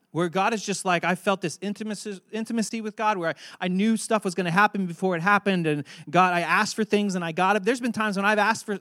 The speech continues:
something from God and I got it and realized I shouldn't have asked for that. And there's been times where I really needed something and I asked for God and God showed up. And there's other times where I felt like God was really distant, where my prayers were shallow, and I didn't have this connection, and I didn't fe-, and, and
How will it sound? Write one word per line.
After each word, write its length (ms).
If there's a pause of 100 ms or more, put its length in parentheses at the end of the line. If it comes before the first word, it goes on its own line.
something 400
from 140
God 220
and 100
I 60
got 260
it 100
and 80
realized 320
I 80
shouldn't 320
have 80
asked 220
for 100
that. 280
And 540
there's 120
been 140
times 240
where 80
I 40
really 280
needed 220
something 280
and 80
I 40
asked 200
for 80
God 160
and 80
God 180
showed 220
up. 120
And 200
there's 140
other 160
times 240
where 60
I 40
felt 140
like 100
God 140
was 100
really 160
distant, 480 (800)
where 100
my 100
prayers 320
were 100
shallow, 540 (920)
and 80
I 40
didn't 240
have 160
this 140
connection, 540
and 60
I 40
didn't 220
fe-, 220 (1500)
and, 180 (160)
and 140